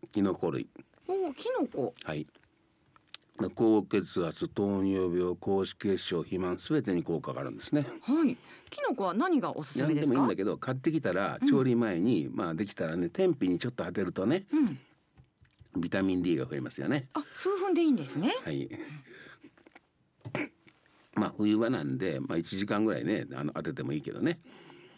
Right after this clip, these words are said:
Speaker 1: あとね、長時間加熱するとね、酵素がどんどん壊れていくから、
Speaker 2: はい。
Speaker 1: 短時間の加熱調理がいいと思いますね。
Speaker 2: あ、じゃあお鍋の時なんかもうしゃぶしゃぶっとするくらいでいいんでしょうか？
Speaker 1: そうですね。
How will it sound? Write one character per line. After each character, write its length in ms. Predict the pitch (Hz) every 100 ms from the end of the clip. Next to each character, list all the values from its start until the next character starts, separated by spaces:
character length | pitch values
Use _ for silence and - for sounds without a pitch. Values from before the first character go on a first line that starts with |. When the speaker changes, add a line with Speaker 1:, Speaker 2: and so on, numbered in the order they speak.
| - - - _ _ _ _ _ _ _ -
Speaker 1:
あ 60 |
と 120 | -
ね、 140 | 87 80
長 260 | - 165
時 100 | 180
間 180 | 160 110
加 100 | 92
熱 200 | 87 82
す 120 | -
る 120 | 78 76
と 160 | 80
ね、 220 | 80 69 -
酵 220 | 185 151
素 100 | 98
が 60 | 85
ど 140 | 120
ん 40 |
ど 80 | 101
ん 20 |
壊 180 | - 90
れ 80 | 82
て 80 | 76
い 40 |
く 80 | 71
か 160 | - 82
ら、 260 | 92 67
Speaker 2:
は 160 | - 311
い。 80 | 233 - - _ -
Speaker 1:
短 260 | 160 165
時 120 | 180
間 260 | 160 104 107
の 120 | 107
加 140 | - 90
熱 320 | 92 85 -
調 180 | 92 80
理 80 |
が 80 | 147
い 100 | 78
い 40 | 73
と 100 | 57
思 120 | 57
い 40 |
ま 120 | - -
す 80 | 135
ね。 140 | 147
Speaker 2:
あ、 60 | 294
じ 400 | - - - 494
ゃ 20 |
あ 40 | 311
お 60 |
鍋 220 | 302 508 466
の 80 | 294
時 200 | 226 196
な 120 | 165
ん 60 | 151
か 100 | 151
も 140 | 156
う 20 |
し 80 | 190
ゃ 40 |
ぶ 80 | 403
し 80 | 453
ゃ 40 | 480
ぶ 80 | 480
っ 40 |
と 80 | 294
す 140 | -
る 80 | 214
く 100 | 196
ら 80 | 190
い 60 | 170
で 80 |
い 20 | 202
い 40 |
ん 40 |
で 80 | 156
し 100 | 147
ょ 60 | 147
う 20 |
か？ 60 | 147
Speaker 1:
そ 80 | -
う 20 |
で 60 | -
す 100 | 117
ね。 160 | 127